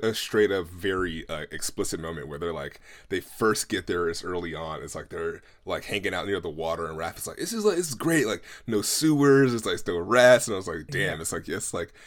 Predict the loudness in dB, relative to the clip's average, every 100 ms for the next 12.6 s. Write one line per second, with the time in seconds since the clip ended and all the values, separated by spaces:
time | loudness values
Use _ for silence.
0 | -16 0 2 2 -2 -4 -2 -2 -8 -6
1 | -2 -2 -4 -10 -8 -6 -4 -6 -8 -4
2 | -2 -2 2 4 4 8 6 6 0 0
3 | 0 0 -2 -2 -2 -2 -6 -12 -14 -10
4 | -8 -6 -6 -6 -8 -10 -10 -10 -10 -8
5 | -8 -10 -12 -12 -8 -8 -8 -8 -12 -12
6 | -12 -14 -16 -20 -20 -12 -8 -8 -6 -8
7 | -6 -8 -4 -2 0 0 -2 -6 -8 -10
8 | -10 -8 -10 -10 -12 -10 -8 -6 -8 -10
9 | -14 -16 -8 -4 -2 0 2 0 -4 -8
10 | -8 -8 -8 -8 -8 -8 -10 -12 -18 -12
11 | -10 -2 -2 -2 -4 -2 -4 -8 -6 -6
12 | -6 -6 -6 -2 -2